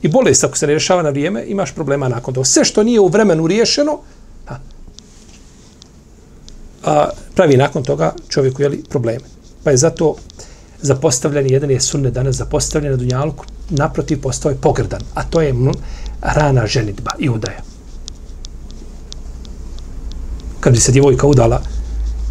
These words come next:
od osamnaest godina, kazali, pa, pa,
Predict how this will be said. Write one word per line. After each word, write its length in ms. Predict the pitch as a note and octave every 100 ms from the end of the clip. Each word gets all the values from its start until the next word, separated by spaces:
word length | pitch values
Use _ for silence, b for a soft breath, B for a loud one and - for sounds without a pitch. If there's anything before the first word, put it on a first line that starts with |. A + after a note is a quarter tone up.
| -
od 80 | B2+
osamnaest 400 | - C3 C3 A#2
godina, 420 | B2+ A#2 A#2 B2+ - - - - - - - -
kazali, 340 | C3 A#2+ B2 -
pa, 100 | - -
pa, 180 | -